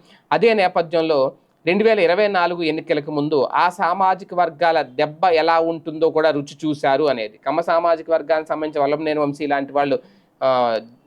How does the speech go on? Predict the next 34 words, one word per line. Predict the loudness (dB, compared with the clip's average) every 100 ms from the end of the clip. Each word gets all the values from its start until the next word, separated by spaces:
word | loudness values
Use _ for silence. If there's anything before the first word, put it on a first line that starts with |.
| -4
జగన్మోహన్ | 0 0 0 0 0
రెడ్డికి | -2 -4
సపోర్ట్ | -4 -2 -2
చేసిన | -2 -2 -2
తర్వాత | 0 0 -2
ఇప్పుడు | -2 -4
ఎలా | 0 2
అయితే | 2 0 -2 -4 -6 -4
జైలు | -2 0
పాలై | 0 2 2 0
తిప్పలు | -2 -4 -2
పడుతున్నారు | 0 -2 -2 -2 0 0
అనేది | 0 0 -2 -4 -10 _ _ -4
రెండు | 0 2
వేల | 4
ఇరవై | 4 2 2
నాలుగు | 0 0
ఎన్నికల | -2 0 0
ముందే | 0 0 0 2
చవి | -2 -2
చూశారు, | -2 -2 0
తర్వాత | 0 2 2
కూడా | 2 -2
ఇప్పుడు | -2 -2
చవి | -2 -2
చూస్తున్నారు | -6 -4 -2 0 2
అనేది | 0 0 0
కూడా. | 0 0 -2 -4 _ -2
అయితే | 0 4 4 2 -2 _ -10
ఇక్కడ | -2 2 4 2 -2 -6 0
వైసీపీ | 0 0 -2 -4 -2 2
లోపల | 2 2 2
ఒక | 2 2 0
అంతర్మదనం | -2 -2 0 0 2 2 0